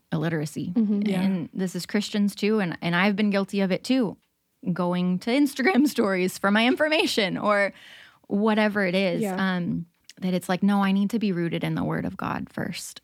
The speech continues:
Speaker 1: and for that to come, my knowledge to come from the Word of God, and for that to build wisdom,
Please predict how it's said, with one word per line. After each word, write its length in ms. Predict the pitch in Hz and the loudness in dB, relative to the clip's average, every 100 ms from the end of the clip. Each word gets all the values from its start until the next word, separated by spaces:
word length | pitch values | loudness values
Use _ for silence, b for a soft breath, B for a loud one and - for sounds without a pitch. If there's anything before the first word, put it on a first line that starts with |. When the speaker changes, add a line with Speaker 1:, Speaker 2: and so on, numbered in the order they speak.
| _ | _
Speaker 1:
and 440 | 180 175 139 143 - _ | -2 0 0 -4 -6 _
for 140 | - | -10
that 220 | 165 143 - | -2 -2 -2
to 80 | - | -6
come, 260 | 170 160 - - - | -4 -4 -4 -8 -4
my 220 | 175 175 | -2 0
knowledge 400 | 175 180 190 190 | 0 0 0 0
to 80 | - | -4
come 460 | - 165 - 160 180 _ _ | -8 -6 -4 -6 -10 _ _
from 180 | - 170 | -10 -4
the 80 | 156 | -2
Word 160 | 147 151 | -2 -4
of 80 | |
God, 260 | - 147 139 | -4 -4 -4
and 120 | 156 156 | -6 -8
for 100 | 151 | -4
that 180 | 143 | -6
to 60 | - | -6
build 180 | - 135 | -8 -6
wisdom, 560 | 143 170 - 156 147 | -2 -2 -2 -4 -4